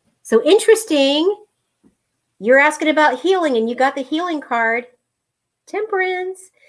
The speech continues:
So healing is coming your way. Um, also,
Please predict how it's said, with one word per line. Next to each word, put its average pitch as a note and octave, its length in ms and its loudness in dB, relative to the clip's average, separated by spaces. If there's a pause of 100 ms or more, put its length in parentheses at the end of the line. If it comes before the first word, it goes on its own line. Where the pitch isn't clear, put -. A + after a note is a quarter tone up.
(280)
So A#3 200 -2
healing D4 380 -4
is D4+ 140 -8
coming C#4+ 340 -6
your B3 140 -8
way. G3+ 480 -8 (760)
Um, A3 300 -4
also, F#4 320 -2